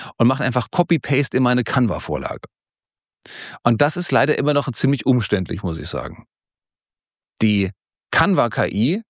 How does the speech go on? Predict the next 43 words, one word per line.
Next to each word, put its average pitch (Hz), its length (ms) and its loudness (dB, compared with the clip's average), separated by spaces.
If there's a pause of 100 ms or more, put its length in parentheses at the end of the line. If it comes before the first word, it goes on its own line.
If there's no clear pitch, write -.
(580)
kann 120 180 2
nämlich 101 220 0
nicht 110 180 0
viel. 143 280 0 (460)
Die 98 180 -4
habe 87 100 -6
ich 101 60 -6
bisher 95 180 -2
noch 92 140 -4
gar 85 160 2
nicht 107 160 0
richtig 90 260 -2
gescheit 82 260 -2
benutzen 98 340 -2
können 85 140 -4
tatsächlich. 82 460 -4
Bildgenerierung, 107 680 2
okay, - 260 0 (400)
that's 117 260 2
the 113 60 0
one. 104 280 2 (360)
Aber 92 300 2
alles 101 200 0
andere, 104 440 0 (800)
wirklich 113 480 2
produktives 113 460 -2
Arbeiten, 101 500 0 (220)
gelingt 107 200 2
mir 90 80 0
damit 78 280 -4
noch 76 80 -6
nicht. - 200 -10 (1000)
Wenn 107 180 2
du 110 60 4
einen 107 100 2
Trick 113 200 0
hast, 110 160 2
wie 110 60 2
gesagt, 101 340 2
sag 98 180 0
mir 101 100 2
gerne 90 180 2
Bescheid. 76 320 0